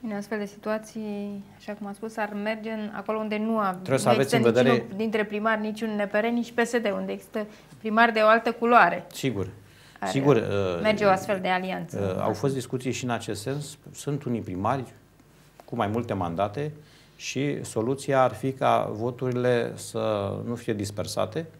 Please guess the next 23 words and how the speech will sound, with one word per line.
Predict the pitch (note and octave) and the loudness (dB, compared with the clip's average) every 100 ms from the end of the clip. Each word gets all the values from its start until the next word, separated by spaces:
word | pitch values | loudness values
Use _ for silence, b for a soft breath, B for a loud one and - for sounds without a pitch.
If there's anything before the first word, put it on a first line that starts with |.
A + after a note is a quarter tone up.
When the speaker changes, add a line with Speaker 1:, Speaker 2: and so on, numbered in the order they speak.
| b b b _ | b b b _
Speaker 2:
ci | - | -10
să | A#2+ B2 - B2 A#2+ A2+ G#2+ A2 - | -8 -8 -2 0 0 0 -4 -10 -16
se | - A#2 | -6 -2
găsească | G2+ G2+ B2 - | 0 0 -2 2
un | A2+ G2+ | 0 2
candidat, | G2+ F#2+ F2 F#2 G2 G2+ - - _ | 2 2 0 0 -2 -4 -16 -20 _
fie | - - B2+ - | -18 -4 -4 -2
că | G2 F2 E2+ - | -2 -4 -6 -8
este | G#2+ G2+ G2+ | -8 -6 -6
din | F#2 | -6
partea | F2 G2+ G2+ F2 - - _ _ _ _ _ _ _ - | -2 -2 0 0 -2 -14 _ _ _ _ _ _ _ -12
P | - | -6
S | G2+ G2 | -6 -4
D | G#2+ | -6
sau | G2+ G2 | -6 -8
din | F#2+ | -6
partea | G#2 G#2 G#2 G2 - - | -6 -4 -2 -4 -6 -12
U | A2 | -8
N | G#2+ | -8
P | G2 | -8
R, | F2+ C3+ - b b b b b | -8 -8 -10 b b b b b
care | - A2 A#2 | -2 0 0
să | - G#2+ | -2 -4